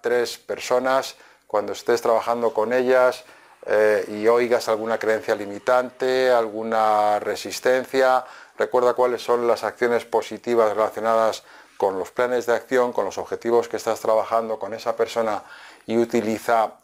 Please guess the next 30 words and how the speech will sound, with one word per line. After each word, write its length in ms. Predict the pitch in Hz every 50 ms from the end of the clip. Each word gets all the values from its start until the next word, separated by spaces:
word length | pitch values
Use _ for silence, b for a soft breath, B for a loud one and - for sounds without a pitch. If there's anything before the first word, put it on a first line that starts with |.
| _ _
el 320 | - 110 107 107 113 113
patrón 560 | - - 110 107 - - 110 107 104 104 98 b b b b b _ _
cuanto 420 | - 113 113 113 107 - - 107
más, 480 | 107 110 110 110 110 107 - - - - _ _ _ -
más. 420 | 107 107 107 107 104 104 - - - B B B B B B B B B B B
Bien, 320 | 120 117 139 147 147 139 - _ - B B B B B B
ahora 200 | 117 123 139 147
vamos 240 | 151 156 165 - 151
a 60 | 143
realizar 480 | 135 135 127 123 - - 135 135 131 131
una 180 | 127 123 120
sesión 1080 | 113 - 113 - - - 156 131 127 127 127 127 123 123 123 123 120 120 117 117 113
de 380 | 110 113 117 113 113 110 110 107
P 320 | 107 - _ 120 120 120 - 127
N 160 | 110 104 101 104
L, 280 | 110 117 123 135 135
de 120 | 127 117 113
programación 680 | - 104 107 107 104 98 - - 117 113 113 113 113 110
neurolingüística, 1040 | 107 107 104 101 101 101 101 101 117 110 - - 120 117 - 123 123 131 123 - B B B B B B B B B B
eh, 220 | - 110 107 101 - -
para 240 | - 110 104 107 -
que 160 | - 107 104
tú 840 | - _ - 120 120 120 120 120 117 117 113 113 110 113 110 110 110 107
la 100 | 107 110
disfrutes 500 | 110 104 - - 135 127 - 139 - 131
y 40 |
para 360 | 123 - 113 107 107 104 104 -
que 300 | - 110 113 113 113 107
experimentes, 1080 | 101 - - 104 98 104 101 104 107 107 101 - - 110 110 110 110 107 - - -
eh, 560 | 113 107 107 104 107 104 104 104 104 101 90